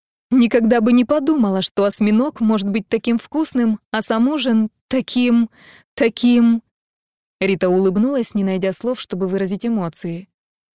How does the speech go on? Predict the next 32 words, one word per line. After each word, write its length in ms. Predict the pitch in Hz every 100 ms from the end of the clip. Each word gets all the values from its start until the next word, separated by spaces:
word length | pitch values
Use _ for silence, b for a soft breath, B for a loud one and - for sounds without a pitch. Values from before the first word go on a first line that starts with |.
| -
Оставшийся 720 | 190 - 185 - 185 - 196
вечер 420 | 233 294 254 214 -
они 200 | 202 202
болтали 440 | 220 226 320 320
о 100 | 208
разных 400 | 190 190 190 175
мелочах, 540 | 190 196 190 269 269
как 160 | - 220
на 100 | 220
пробежке. 680 | 240 262 202 165 160 180 196 _ _ _ _ _
Официант 580 | 202 202 - 302 339 -
подливал 480 | 185 170 175 175
воды 320 | 170 180 214 269
в 80 |
бокалы, 680 | 208 208 - 196 190 185 180 _
менял 380 | 180 180 175 170
тарелки 640 | 180 185 262 247 214 196 - _ _
и 100 | 196
делал 320 | 208 294 330 262
всё 260 | - 233
это, 140 | 220 226
не 120 | 214
привлекая 500 | 226 220 214 226 220
внимания, 580 | 226 254 220 170 165 165
словно 400 | - 175 170 175
на 120 | 175
нём 280 | 180 226 233
был 160 | 185
плащ-невидимка. 960 | 175 190 180 208 208 202 175 160 170 190 _ _ _ _ _
Время 420 | 196 202 285 302
летело 340 | 226 220 233 226
незаметно. 840 | 226 220 262 220 170 - 170 185